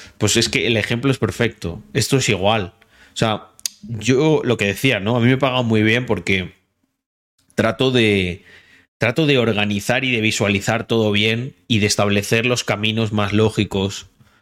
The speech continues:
hacia donde quiero ir. Y una cosa que me ayuda mucho es el,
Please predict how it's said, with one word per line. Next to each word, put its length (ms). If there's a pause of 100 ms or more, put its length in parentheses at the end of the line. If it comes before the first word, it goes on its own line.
(240)
hacia 300
donde 280
quiero 300
ir. 280 (1080)
Y 180
una 220
cosa 220
que 80
me 80
ayuda 300
mucho 320
es 120
el, 300